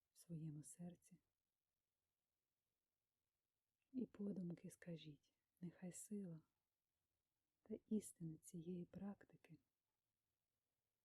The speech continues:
зцілить ваші відносини з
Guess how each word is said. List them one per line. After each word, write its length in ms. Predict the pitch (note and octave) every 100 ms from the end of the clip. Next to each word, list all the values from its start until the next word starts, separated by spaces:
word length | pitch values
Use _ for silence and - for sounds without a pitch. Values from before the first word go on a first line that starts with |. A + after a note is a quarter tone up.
| _ _ _ _ _ _ _ _ _ _ _ _ _ _ _ _ _ _ _ _ _ _ _ _ _ _ -
зцілить 640 | - - - G#3 F#3+ E3+ E3+
ваші 360 | E3 - -
відносини 600 | E3 E3 F3 E3 F3+
з 60 | E3